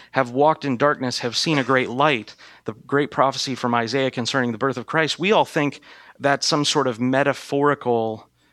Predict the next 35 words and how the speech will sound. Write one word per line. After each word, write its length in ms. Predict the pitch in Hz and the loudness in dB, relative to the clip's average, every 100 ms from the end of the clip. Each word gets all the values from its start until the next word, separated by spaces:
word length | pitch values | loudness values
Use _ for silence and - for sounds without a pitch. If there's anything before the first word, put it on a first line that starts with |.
| _ | _
there 120 | 123 | -2
was 160 | 123 113 | 0 0
just 220 | 135 - | -2 -2
a 60 | |
general 460 | 117 117 123 135 117 | -4 -2 0 2 0
darkness 580 | 107 127 143 120 107 - | 0 0 0 -2 -8 -8
on 400 | - 120 110 110 - _ _ | -4 -2 -2 -6 -10 _ _
the 80 | 113 | -8
world. 480 | 117 208 160 95 - _ _ - - | -2 2 2 0 -10 _ _ -18 -10
But 100 | 147 | -4
there's 200 | 196 175 | 0 -2
a 40 | |
darkness 520 | 131 151 156 131 139 - | -2 -2 -2 -2 -4 -2
on 180 | 135 123 | -4 -4
Israel, 500 | 175 220 - 113 98 | -2 -4 -2 -2 -2
the 100 | 101 | -2
ones 340 | 123 156 147 - | 0 2 0 -2
who 100 | 156 | -2
were 120 | 135 | -2
supposed 380 | - 127 147 - | -2 -2 -4 -4
to 60 | |
be 160 | 123 113 | -6 -2
light 340 | 117 123 - | 0 0 -2
bearers 540 | 123 143 139 104 95 - - - - | -2 0 0 -2 -6 -12 -16 -20 -8
to 100 | 120 | -4
the 100 | 113 | -2
nations. 500 | 110 107 110 104 - | -2 -4 -6 -6 -6
They 200 | 127 147 | -4 -2
themselves 560 | 135 110 139 123 110 | -2 -2 0 0 -2
have 200 | - 104 | -8 -12
become 360 | 104 107 110 107 | -14 -10 -8 -6
dark. 340 | 127 120 - _ _ _ _ - - _ | -6 -6 -12 _ _ _ _ -20 -20 _
Like 300 | 120 147 170 | 0 0 2
Eli's 380 | 156 165 151 143 | 2 4 4 2
sons, 480 | - 143 147 165 | 2 2 2 -2